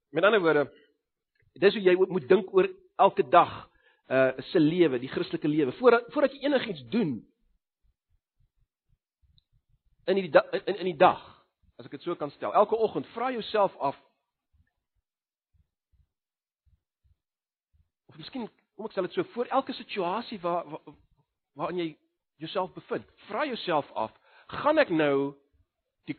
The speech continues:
kwaad oorwin deur die goeie, of gaan ek toelaat dat die, dat die kwaad my oorwin? So dis waaroor dit hier gaan.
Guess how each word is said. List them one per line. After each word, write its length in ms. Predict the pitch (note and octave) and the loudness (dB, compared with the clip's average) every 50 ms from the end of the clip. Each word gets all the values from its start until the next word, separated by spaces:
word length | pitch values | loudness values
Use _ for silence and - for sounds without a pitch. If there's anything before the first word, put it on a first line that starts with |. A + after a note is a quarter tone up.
| _ | _
kwaad 400 | - C4 C#4 C4+ C4+ C#4 C4+ C4+ A#3+ | -4 2 4 6 6 6 4 2 0
oorwin 320 | A3+ G#3 F#3 G#3+ G#3+ G#3+ G#3 | -4 -2 0 -2 -2 0 -2
deur 100 | G3+ F#3+ | -4 -4
die 180 | F3 - - - | -4 -8 -10 -8
goeie, 260 | - F#3 C3+ G2+ - - _ _ _ _ _ _ _ _ _ _ _ _ _ _ - | -6 -6 -6 -6 -8 -12 _ _ _ _ _ _ _ _ _ _ _ _ _ _ -14
of 100 | C3+ - - | -14 -8 -6
gaan 120 | D3+ D3+ | -6 -6
ek 120 | D3 - - | -6 -8 -6
toelaat 320 | F#3 F3 D#3+ D#3 D3 C3+ C#3 | -2 2 4 4 4 2 0
dat 120 | C3+ C3 | -2 -2
die, 100 | C3+ B2+ A#2 - _ _ _ _ _ _ _ _ _ _ _ _ _ _ _ _ _ _ _ _ _ _ _ _ _ _ _ _ _ _ _ _ _ _ _ _ _ _ _ - | -4 -8 -10 -14 _ _ _ _ _ _ _ _ _ _ _ _ _ _ _ _ _ _ _ _ _ _ _ _ _ _ _ _ _ _ _ _ _ _ _ _ _ _ _ -14
dat 80 | A#2+ | -14
die 80 | B2 - | -14 -10
kwaad 280 | - D3 C3+ C3 B2+ | -6 -4 -4 -4 -4
my 180 | A#2+ A#2+ A#2+ A#2+ | -6 -8 -8 -8
oorwin? 340 | G#2+ A2 A2 G#2 G2+ F2+ - _ _ _ _ _ _ _ _ _ _ _ _ _ _ _ - | -10 -12 -16 -16 -18 -18 -20 _ _ _ _ _ _ _ _ _ _ _ _ _ _ _ -4
So 80 | G3 | -2
dis 120 | A3 C4 A3 | -2 0 2
waaroor 180 | A#3+ A3+ G#3 G3 | 4 4 4 2
dit 140 | E3 E3+ F3+ | 0 -4 -8
hier 100 | - - | -6 -2
gaan. 160 | F3 A#2+ | -2 -2